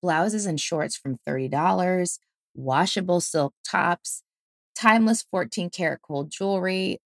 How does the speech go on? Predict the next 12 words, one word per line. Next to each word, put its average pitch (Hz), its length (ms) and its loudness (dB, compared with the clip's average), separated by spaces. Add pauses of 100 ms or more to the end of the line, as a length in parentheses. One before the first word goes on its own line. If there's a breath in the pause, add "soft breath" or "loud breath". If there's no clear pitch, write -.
(180)
whatever 226 380 4
you're 202 200 -2
looking 185 300 -4
for, 147 360 -2
Quince 165 460 -2
has 147 260 -6
got 113 260 -8
it. 98 160 -8 (920)
And 196 140 2
the 190 220 0
best 220 400 2
part, 226 440 0